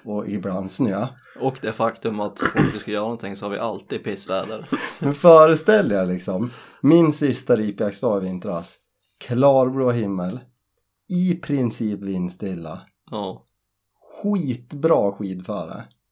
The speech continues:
Speaker 1: Alltså, det är ju då man drömmer om att tälta på fjället på vintern.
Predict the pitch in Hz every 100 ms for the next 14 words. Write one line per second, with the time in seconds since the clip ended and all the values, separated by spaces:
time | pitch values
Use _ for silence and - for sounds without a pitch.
0 | _ _ _ _ _ _ _ - 123 123
1 | 120 156 160 113 110 110 101 135 139 107
2 | 82 82 85 80 - _ - 90 85 -
3 | - 95 - 131 117 104 95 _ - 98
4 | 110 110